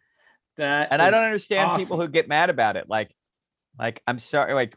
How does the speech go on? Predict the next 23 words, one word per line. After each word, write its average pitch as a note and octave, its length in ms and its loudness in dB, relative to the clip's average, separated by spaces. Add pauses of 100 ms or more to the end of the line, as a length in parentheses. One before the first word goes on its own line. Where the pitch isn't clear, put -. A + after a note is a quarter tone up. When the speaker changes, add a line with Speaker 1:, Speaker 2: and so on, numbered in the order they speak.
Speaker 2:
why B2 240 2
would E3+ 160 -2
you D#3+ 60 -10
get D#3 160 -6
mad E3 280 0
that C#3+ 120 -2
your A#2 140 -8
folksy C3+ 500 -8
singer-songwriter C3+ 760 -4
is A2 100 -6
also B2 320 -2
capable A#2+ 500 -8
of G#2 120 -6
writing A#2 320 -2
Hey B2+ 300 -8
Ya B2 320 0
Part A2+ 380 -6
Two? A2 340 -8 (300)
Like, A2+ 160 -6
that's C3 220 -2
a A2+ 40 -4
value A#2+ 460 0
add A#2 400 -4